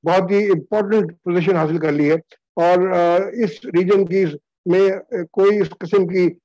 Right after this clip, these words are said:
अ, चीज नहीं हो पाएगी जब तक हम यहाँ पर मौजूद हैं। और जैसा आपने कहा कि submarine ने अभी detect किया था, तो ज-, यहाँ आने की कोशिश की, हमने उसको detect कर लिया। तो इस तरह की चीजें समुद्र में होती रहती है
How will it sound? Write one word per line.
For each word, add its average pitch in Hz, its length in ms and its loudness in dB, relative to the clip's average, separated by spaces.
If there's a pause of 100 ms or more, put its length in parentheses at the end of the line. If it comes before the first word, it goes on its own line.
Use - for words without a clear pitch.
(200)
अ, 160 360 0 (420)
चीज 190 520 -6
नहीं 214 340 2
हो 196 60 2
पाएगी 175 420 2 (280)
जब 175 300 -2 (140)
तक 175 160 0
हम 170 300 -4 (120)
यहाँ 160 200 -2
पर 160 180 -2
मौजूद 156 360 0
हैं। 175 180 0 (220)
और 165 220 2
जैसा 175 300 2
आपने 175 180 0
कहा 180 140 2
कि 170 260 0 (160)
submarine 185 340 2
ने 185 140 2
अभी 170 520 -2
detect 160 400 -2
किया 175 180 2
था, 214 140 -2
तो - 460 -8
ज-, 170 260 -2
यहाँ 160 140 2
आने 175 160 2
की 156 40 -2
कोशिश 165 300 0
की, 170 120 2
हमने 170 260 2
उसको 185 160 -2
detect 156 360 -4
कर 165 120 0
लिया। 160 200 4
तो 202 800 -4
इस 170 120 -8
तरह 196 120 2
की 190 240 0
चीजें 196 560 -2
समुद्र 180 360 0
में 175 80 0
होती 175 220 0
रहती 180 260 2
है 180 180 2